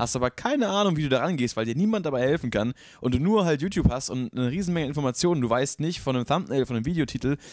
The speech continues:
erkennst du nicht, welcher Lehrer ist gut. Und selbst wenn du es als Anfänger siehst, weißt du nicht, ist der Lehrer gut. Der erzählt dir irgendwas, was er als, als, als vielleicht Profi, vielleicht aber auch nicht Profi, ähm, weiß,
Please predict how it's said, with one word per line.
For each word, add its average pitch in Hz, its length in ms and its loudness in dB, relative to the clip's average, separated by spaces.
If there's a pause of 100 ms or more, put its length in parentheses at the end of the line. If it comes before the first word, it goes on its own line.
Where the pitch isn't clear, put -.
(160)
erkennst 160 340 -2
du 127 60 0
nicht, 113 100 0
welcher 120 220 0
Lehrer 131 280 -2
ist 92 160 -6
gut. 92 240 -4 (460)
Und 123 120 0
selbst 147 160 0
wenn 143 120 -4
du 135 40 -4
es 123 60 -6
als - 120 -8
Anfänger 123 380 -4
siehst, 160 300 -4
weißt 156 260 -2
du - 60 -4
nicht, 110 80 -6
ist 123 60 -6
der 120 80 -2
Lehrer 110 220 -2
gut. 147 240 -2 (220)
Der 110 80 -2
erzählt 160 300 -2
dir 120 100 0
irgendwas, 156 460 0
was 117 100 -6
er 156 180 0
als, 127 260 -2
als, - 360 -2
als - 220 -4
vielleicht 147 440 -2
Profi, 123 280 -4
vielleicht 127 240 -2
aber 117 80 -4
auch 113 60 -2
nicht 156 260 -2
Profi, 113 480 -2
ähm, 107 400 -4
weiß, 135 500 -2